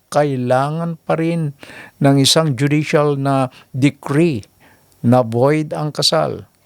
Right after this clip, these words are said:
walang bisa ang kasal, bago ang limang partido nito ay maaring magpakasal muli.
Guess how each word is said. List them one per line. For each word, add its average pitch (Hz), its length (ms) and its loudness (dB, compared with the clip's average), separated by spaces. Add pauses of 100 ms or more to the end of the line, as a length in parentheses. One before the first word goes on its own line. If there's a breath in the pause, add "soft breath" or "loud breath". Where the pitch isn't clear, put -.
(200)
walang 123 400 0
bisa 143 320 -2
ang 139 80 -10
kasal, 147 400 -4
bago 139 320 0
ang 131 160 0
limang 135 400 -2
partido 151 560 -4
nito 170 400 -2
ay 147 160 0
maaring 139 480 -4 (400 loud breath)
magpakasal 117 880 0
muli. 127 400 -6